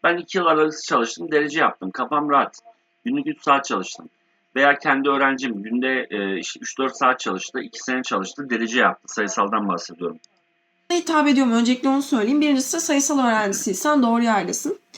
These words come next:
Speaker 2: İkincisi matematiğim on üzerinden üç, dört falan diyorsan ya da çok çabuk üç yaparım falan diyorsan yine doğru yerdesin.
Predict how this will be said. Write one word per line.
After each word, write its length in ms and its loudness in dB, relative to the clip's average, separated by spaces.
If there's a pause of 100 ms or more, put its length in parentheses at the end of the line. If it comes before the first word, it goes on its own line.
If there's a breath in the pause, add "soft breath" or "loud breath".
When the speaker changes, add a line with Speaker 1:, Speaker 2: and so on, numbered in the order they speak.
(120)
Speaker 2:
İkincisi 680 4 (460)
matematiğim 540 6
on 160 4
üzerinden 540 6
üç, 460 6 (280)
dört 540 2 (180)
falan 380 4
diyorsan 480 2
ya 120 0
da 80 4
çok 200 0
çabuk 240 2
üç 200 4
yaparım 360 0
falan 360 0
diyorsan 420 0 (640 soft breath)
yine 240 8
doğru 220 8
yerdesin. 600 0